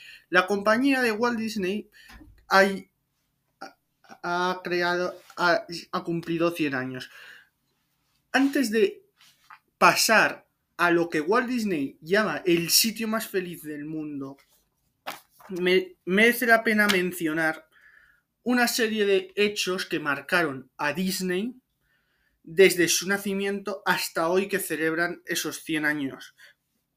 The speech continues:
Primero, el nacimiento de Mickey Mouse, que fue concretamente dieciocho de noviembre de mil novecientos veintiocho, apareció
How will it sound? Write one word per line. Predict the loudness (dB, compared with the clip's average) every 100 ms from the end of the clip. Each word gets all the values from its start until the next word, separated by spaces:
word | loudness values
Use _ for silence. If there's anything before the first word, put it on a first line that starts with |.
| _ _ _ _ _ -8
Primero, | -4 0 2 2 -2 -8 -20 -20 _ _ _ _ _ _ _ -4
el | 0 2
nacimiento | 0 -2 -2 -2
de | -2 -2
Mickey | -4 -4 -2
Mouse, | -2 -4 -6
que | -8 -6
fue | 0 0 0 -10 _ _
concretamente | -6 -2 -2 0 -2 -4 -10 -10
dieciocho | -4 -4 -2 -2 -2 -2
de | -2
noviembre | 0 0 0 -2 -2
de | -2
mil | -2
novecientos | -2 -2 -4 -2 -2
veintiocho, | -2 -4 -2 -2 -2 -6 -8 -10 -20 -20 -20 -20 -20 -20 _ _ _ _ _ _ _ _ _ _ _ _ _ _ _ _ _ _ _ _ _
apareció | -2 2 2 2 -2 0 0 -2